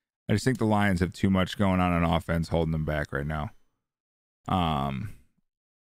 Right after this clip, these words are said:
otherwise, I think if the Detroit was fully healthy offensively, this might be a really good game.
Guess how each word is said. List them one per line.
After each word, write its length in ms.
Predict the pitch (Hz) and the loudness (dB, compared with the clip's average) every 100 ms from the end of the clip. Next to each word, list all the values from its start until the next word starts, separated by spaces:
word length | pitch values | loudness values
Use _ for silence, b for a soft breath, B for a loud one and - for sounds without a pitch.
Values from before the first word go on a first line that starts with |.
| - | -2
otherwise, 420 | 107 104 101 90 | 2 4 4 2
I 60 | 90 | 2
think 240 | 107 104 | 2 0
if 100 | 90 | 0
the 180 | 85 85 - | 0 -4 -6
Detroit 320 | 90 - 104 | -6 -2 0
was 100 | 85 | -2
fully 280 | - 107 92 | -4 -2 0
healthy 380 | 87 92 - 90 | 0 0 0 0
offensively, 640 | 85 80 98 92 90 98 | 0 0 -2 -4 -4 -4
this 180 | 87 - | -4 -4
might 160 | 104 98 | -6 -4
be 100 | 87 | -2
a 40 | 82 | -2
really 240 | 78 78 | -2 -4
good 180 | 71 71 | -8 -8
game. 320 | 90 85 | -6 -6